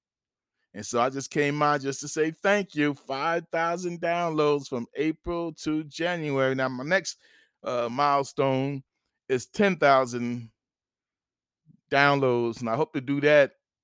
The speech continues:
in the next three to four months. Instead of nine months, three to four months. So you guys can help me do that. Share it. Tell your friends about it.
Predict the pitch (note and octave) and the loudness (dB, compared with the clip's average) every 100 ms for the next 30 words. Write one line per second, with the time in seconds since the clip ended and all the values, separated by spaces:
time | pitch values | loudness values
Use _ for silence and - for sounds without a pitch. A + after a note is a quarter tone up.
0 | _ B2+ B2 C#3 C3+ - - D3 C3+ - | _ -6 -4 -2 -4 -6 -4 -2 -2 2
1 | F3+ D3 A2+ G#2 - - - _ _ _ | 4 4 2 -4 -10 -20 -20 _ _ _
2 | _ G#2 - C3 B2 C#3+ D#3+ D3 B2 B2+ | _ -10 -2 -2 2 2 4 2 0 -2
3 | B2+ - D3 C#3+ B2 E3+ D#3+ C3 A2 G#2 | -4 -8 -4 -2 -2 2 2 2 0 -2
4 | - - - _ _ _ _ _ _ _ | -10 -16 -18 _ _ _ _ _ _ _
5 | _ _ _ _ _ _ _ _ _ - | _ _ _ _ _ _ _ _ _ -12
6 | G#2+ D3 D3+ C#3 C#3 B2+ D3 C#3+ C#3 B2 | -4 -2 4 4 4 2 2 2 0 2
7 | C#3+ C#3 C3+ D3 - - D3+ D3 D3 E3 | 2 4 4 2 -2 -6 0 4 4 2
8 | D#3+ - _ - D#3+ D3+ C#3+ - D#3+ D3+ | -2 -12 _ 0 2 2 0 0 0 2
9 | C#3 C3+ C3+ C#3+ D#3+ | 0 2 4 4 0